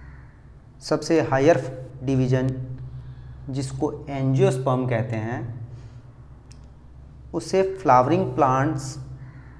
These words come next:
के नाम से भी जाना जाता है। इसका मुख्य कारण, इसका main reason angiosperm में flowers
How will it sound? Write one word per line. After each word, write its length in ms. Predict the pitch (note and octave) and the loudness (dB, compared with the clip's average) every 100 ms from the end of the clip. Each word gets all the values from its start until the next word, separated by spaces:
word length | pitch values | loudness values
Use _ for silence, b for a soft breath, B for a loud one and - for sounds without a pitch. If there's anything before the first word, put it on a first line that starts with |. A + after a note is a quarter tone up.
| B B B B - - - - - | B B B B -20 -20 -20 -14 -2
के 220 | F3+ E3+ | 2 2
नाम 420 | B2 A#2 A#2 B2 | 2 2 2 2
से 280 | B2 - G3 | 0 2 2
भी 180 | G3 G3 | 4 2
जाना 260 | C#3+ A2+ | 4 4
जाता 320 | G#2 G#2 G#2+ | 2 2 0
है। 260 | G#2 G2+ - - B B B B B B B B - - - - - - | -2 -4 -10 -14 B B B B B B B B -20 -20 -20 -20 -20 -6
इसका 260 | D3 - D3 | -4 4 6
मुख्य 280 | D3 D#3+ E3+ | 6 4 4
कारण, 380 | C3+ A#2+ C#3 E3 - - - - - - - - - - - - - - | 4 4 2 -4 -10 -16 -16 -18 -20 -20 -20 -20 -20 -20 -20 -20 -20 -16
इसका 240 | A#2 - B2 | -12 -6 -2
main 320 | B2+ D3+ D#3+ | 2 2 4
reason 580 | C3 B2 C3 - - - B B B B B B B - - - - - - - - - - - - - | 2 2 0 0 -4 -8 B B B B B B B -20 -20 -20 -20 -20 -20 -18 -20 -20 -20 -20 -12 2
angiosperm 720 | D#3+ E3 F#3 G#3+ - - C#3 | 4 6 8 8 6 2 4
में 420 | B2 A2 - - - - - - - - - - - - - - - - - | 4 2 0 -4 -8 -10 -12 -14 -16 -18 -18 -18 -20 -20 -20 -20 -20 -20 -10
flowers 680 | - C#3+ C#3+ D3 D#3+ D#3 - | 2 6 6 6 4 2 -6